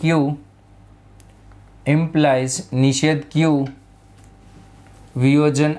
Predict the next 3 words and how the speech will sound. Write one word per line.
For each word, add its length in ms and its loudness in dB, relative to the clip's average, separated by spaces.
આર 240 0
એ 60 2
અસત્ય 580 -2